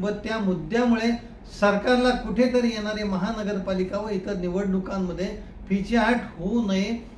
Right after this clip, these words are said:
आणि मनसेने हा मुद्दा उचलून धरला आहे, मनसे या मुद्द्यामुळे पुन्हा एकदा फोकसमध्ये येऊ शकते, हे सरकारच्या लक्षात आल्यामुळे सरकार माघारी घेतलाय. त्यामुळे विद्यार्थ्यांचं हित आधीही नव्हतं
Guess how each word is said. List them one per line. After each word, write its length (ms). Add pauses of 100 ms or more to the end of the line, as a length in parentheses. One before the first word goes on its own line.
(240)
आणि 200
मनसेने 1500
हा 160
मुद्दा 360
उचलून 580
धरला 240
आहे, 400
मनसे 420
या 120
मुद्द्यामुळे 640
पुन्हा 500
एकदा 180 (100)
फोकसमध्ये 520
येऊ 120
शकते, 500 (320)
हे 120
सरकारच्या 720
लक्षात 540
आल्यामुळे 480
सरकार 560
माघारी 320
घेतलाय. 300
त्यामुळे 300 (380)
विद्यार्थ्यांचं 760
हित 300
आधीही 500
नव्हतं 540